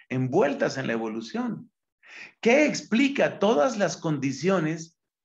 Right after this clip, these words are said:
que incluye las constantes del universo? ¿Qué explica todas las condiciones en las cuales sucede la selección natural?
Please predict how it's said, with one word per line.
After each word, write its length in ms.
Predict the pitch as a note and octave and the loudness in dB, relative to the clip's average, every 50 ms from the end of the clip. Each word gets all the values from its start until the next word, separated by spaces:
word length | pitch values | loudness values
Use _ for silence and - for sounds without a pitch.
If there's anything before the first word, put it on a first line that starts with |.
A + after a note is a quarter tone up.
| _ _ _ _ _ _ _ | _ _ _ _ _ _ _
que 80 | - B2 | -6 -4
incluye 400 | B2+ A#2+ - D3+ E3 F3+ F#3 G3+ | -4 -2 0 0 0 2 2 2
las 180 | F3+ D#3 - - | 2 0 0 -2
constantes 560 | - A#2 A2+ - - C#3 C#3+ D3+ D#3 E3 D3+ | -4 -6 -4 -2 -2 -2 -2 -2 -4 -4 -2
del 140 | C#3+ B2+ A2 | -2 -2 0
universo? 600 | G#2 G2+ G2+ G2+ A2 G2+ G2 - - G2+ - - - - - - - _ | 0 0 0 0 0 -2 -2 -6 -10 -14 -14 -16 -20 -20 -20 -20 -20 _
¿Qué 160 | - F#3+ A3 A#3 | 0 2 2 2
explica 560 | A#3 A3 - G#3+ G#3+ A#3 A3+ A3 G3+ G3 F#3+ | 2 0 0 -2 -2 0 0 0 -2 0 0
todas 320 | F#3+ G3+ A3+ B3+ A#3 G#3 | 0 0 0 0 -2 -2
las 180 | G3 F3 D3 - | -4 -4 -6 -6
condiciones 960 | - - D#3 C3+ B2 A#2+ B2 A2+ A2+ - F3+ F#3 E3 C#3+ D3 D#3 D3 - - | -8 -6 -6 -4 -4 -4 -4 -4 -4 -2 -2 -2 -2 -2 -4 -4 -6 -8 -8
en 140 | C#3 C3+ C3 | -6 -4 -4
las 160 | B2+ B2 - | -4 -6 -6
cuales 520 | - C#3+ D3+ D#3+ E3+ F#3+ G3 F#3+ F#3+ - _ _ | -4 -2 0 0 0 -2 -4 -6 -8 -12 _ _
sucede 560 | - - C3 - - - F#3+ G#3 G3 E3 D3 | -12 -8 -8 -6 -2 0 2 2 2 2 2
la 140 | B2+ A2+ G#2 | 0 -2 -2
selección 460 | - A#2 G#2 G#2+ - - B2 C3 C#3+ | -4 -6 -6 -6 -6 -6 -8 -6 -6
natural? 600 | D#3 D#3 - A#2 - E3 G3 - - - - | -6 -8 -8 -6 -4 -4 -4 -4 -4 -8 -12